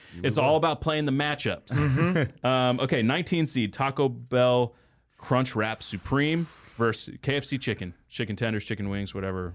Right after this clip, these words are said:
Speaker 3: Wow.
Speaker 2: floats your boat.
Speaker 3: Broad. I mean, Crunch Wrap Supreme is a classic for me. Um,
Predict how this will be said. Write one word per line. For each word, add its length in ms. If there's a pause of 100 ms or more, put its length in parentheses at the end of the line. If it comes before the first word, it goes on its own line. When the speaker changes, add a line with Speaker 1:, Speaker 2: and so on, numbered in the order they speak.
(100)
Speaker 3:
Wow. 440
Speaker 2:
floats 200
your 80
boat. 100
Speaker 3:
Broad. 400 (420)
I 40
mean, 180
Crunch 260
Wrap 160
Supreme 480
is 120
a 60
classic 460
for 120
me. 320 (300)
Um, 640